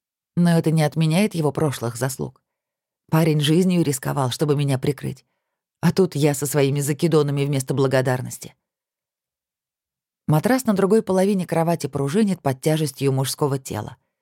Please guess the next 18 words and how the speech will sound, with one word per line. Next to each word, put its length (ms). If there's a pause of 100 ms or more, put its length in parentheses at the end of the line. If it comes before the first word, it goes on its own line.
(140)
Шелестит 520
второе 420
одеяло. 520 (840)
Я 180
делаю 340
вдох, 400 (320)
улавливая 580
запах 360
сигаретного 580
дыма 300
и 60
крепкого 500
алкоголя. 520 (1000)
Изумлённо 580
застываю 720 (480)
и 120
снова 360
принюхиваюсь. 760